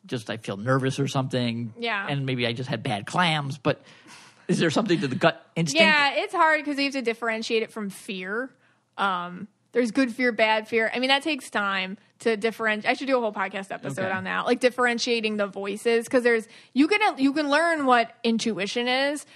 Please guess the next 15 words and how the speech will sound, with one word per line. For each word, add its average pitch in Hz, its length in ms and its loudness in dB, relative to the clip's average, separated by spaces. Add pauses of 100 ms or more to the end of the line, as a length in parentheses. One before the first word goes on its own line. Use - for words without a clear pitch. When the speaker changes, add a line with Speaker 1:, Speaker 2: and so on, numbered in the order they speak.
(160)
Speaker 2:
versus 220 720 -2 (680)
the 214 260 -4
fear 233 540 0
that 214 160 -6
keeps 226 240 -6
you 214 80 -6
from 190 200 -12
doing 196 320 -10
things 208 260 -6
that 185 80 -8
are 196 40 -2
gonna - 160 -10
help 185 300 -6
you. 262 180 -2 (140)
But 269 300 4